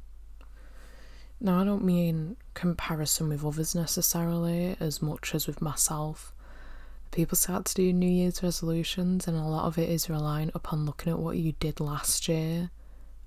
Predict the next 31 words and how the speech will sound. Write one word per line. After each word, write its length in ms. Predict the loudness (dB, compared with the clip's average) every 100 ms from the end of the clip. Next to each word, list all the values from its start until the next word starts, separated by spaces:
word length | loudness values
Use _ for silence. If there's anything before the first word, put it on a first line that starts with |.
| 0 4
and 160 | 4
viewing 380 | 6 6 6 4
it 240 | 2 -2 0
in 200 | 0 0
part 480 | 0 0 0 0 -2
as 180 | 0
either 260 | 0 0 -2
a 60 | -2
failure 720 | -2 -2 0 -2 -2 -2 -2
or 200 | -2 0
not 360 | 0 0 -2 -6 -14 2
good 140 | 2 4
enough 220 | 0 0
for 140 | -2
where 100 | -2
you 160 | 0 -2
want 140 | -2
to 60 | -2
be. 340 | -2 -2 -6 -8 -14 -14 -14 -14 -12 -12 -8
So 500 | 0 2 2 -2 -6 -4
it's 400 | -2 -2 -2 -4 0
usually 460 | 2 2 0 0
a 40 | -2 -4
case 300 | -6 -4 -4
of, 320 | -2 -4 -8 -10 -12 -10 -10 -10 -10 -10 -12 -12 -2
"I 80 | 2
didn't 260 | 4 6 4
exercise 520 | 6 6 8 6 6
enough 240 | 4 2
last 360 | -2 0 0 2
year, 300 | 0 -2